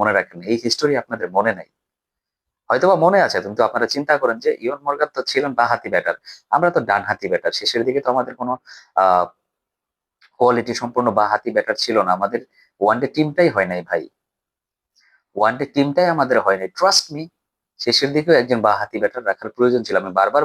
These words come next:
বলেছিলাম যে শামীম হোসেন পাটোয়ারিকে খেলানোর জন্য,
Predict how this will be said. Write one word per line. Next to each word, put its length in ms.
বলেছিলাম 440
যে 60
শামীম 260
হোসেন 240
পাটোয়ারিকে 520
খেলানোর 420
জন্য, 180